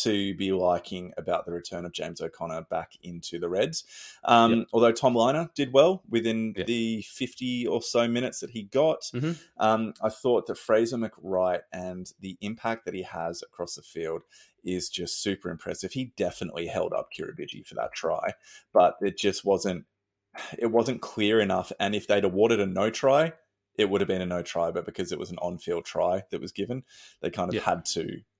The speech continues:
Speaker 1: award it. But, man, I just was impressed by his motor throughout the game.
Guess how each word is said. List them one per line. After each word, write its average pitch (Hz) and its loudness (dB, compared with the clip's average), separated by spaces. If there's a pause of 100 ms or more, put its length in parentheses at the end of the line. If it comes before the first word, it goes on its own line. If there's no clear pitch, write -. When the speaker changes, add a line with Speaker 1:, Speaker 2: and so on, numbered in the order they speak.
(140)
Speaker 1:
award 90 2
it. 87 0 (100)
But, 95 6 (340)
man, 104 4
I 98 6 (360)
just 98 -2
was 95 0
impressed 95 0
by 90 2
his 90 -6
motor 87 0
throughout - -2
the 85 -16
game. 92 0